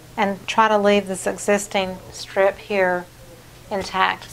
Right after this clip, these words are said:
We'll see if it works, I'm not sure. If you've never watched an acrylic pouring video before, I always try to do one color mixture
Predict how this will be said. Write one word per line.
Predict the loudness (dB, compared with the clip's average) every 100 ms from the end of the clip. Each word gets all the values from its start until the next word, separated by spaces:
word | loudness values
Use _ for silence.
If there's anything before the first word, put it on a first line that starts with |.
| 2
We'll | 2
see | 2 2 4 4
if | 2
it | 2
works, | 2 2 -2 -4
I'm | -2
not | 0 -2
sure. | -2 0 0 0 -8 -20 -20 -20 -20 -20 -20 -20 -20 -20 -20 -20 -20 -20 -20 -20 -20 0
If | 2
you've | 4 2
never | 4 6 6 4 6
watched | 4 4 -4
an | -6
acrylic | 0 4 4 2
pouring | 2 2 2 0
video | 2 2 0
before, | -2 0 2
I | 6 6
always | 4 2 -2
try | 0 2 2
to | 0
do | 0 0
one | 0 2 2 0 -4 -10
color | -2 2 4 2
mixture | -2 -6 -6 0 0